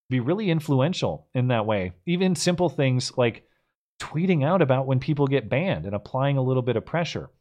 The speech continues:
Number one thing I think he could do, establish a presence on a trustworthy, uh, alternative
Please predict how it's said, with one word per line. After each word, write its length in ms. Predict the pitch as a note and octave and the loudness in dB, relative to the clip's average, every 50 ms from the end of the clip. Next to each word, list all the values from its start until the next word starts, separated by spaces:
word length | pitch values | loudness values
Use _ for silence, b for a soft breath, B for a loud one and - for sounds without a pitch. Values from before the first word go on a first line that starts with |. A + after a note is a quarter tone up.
| _ _ _ - | _ _ _ 0
Number 200 | B2+ D3 D#3+ E3 | 2 2 2 2
one 220 | D#3+ D#3+ D#3+ D3+ | 2 2 2 2
thing 160 | C#3+ D#3 D3+ C#3+ | 2 2 2 2
I 80 | C#3 | 2
think 180 | C3 C3+ D3 C3+ | 4 2 2 0
he 100 | C3+ C3 | 0 -2
could 180 | C3 C3+ B2 | -2 -2 0
do, 280 | A#2 C3+ D3 D#3 D3+ B B B B B B B _ _ _ _ _ _ _ _ _ - | 2 4 4 2 2 B B B B B B B _ _ _ _ _ _ _ _ _ -4
establish 600 | D3 - - - D#3+ E3+ G3 G#3 G3+ F#3+ D3+ - | -2 -2 -2 -2 -2 0 0 2 2 0 0 0
a 60 | C#3+ | -2
presence 520 | C3+ - - F3+ F#3+ F#3 D#3+ C#3+ A#2+ - - - | -4 -4 -4 -2 -2 0 2 0 0 -2 -4 -2
on 160 | B2+ B2+ B2+ | -2 0 0
a 40 | B2+ | -2
trustworthy, 960 | - - - - - E3 C#3+ - - - C3 C#3 D3 C3+ C3+ C3 B2+ B2 - - - | -4 -6 -10 -4 -2 -2 -2 -2 -4 -2 2 2 2 4 4 2 2 0 -2 -6 -4
uh, 340 | A#2+ A#2 A2+ G#2+ G#2 G#2 - | -2 0 0 0 0 -2 -2
alternative 680 | - A#2 A#2 - - D#3 D3+ D3 C3+ B2+ A#2 A2 - | -4 -6 -4 -2 -2 0 0 2 4 2 2 0 -4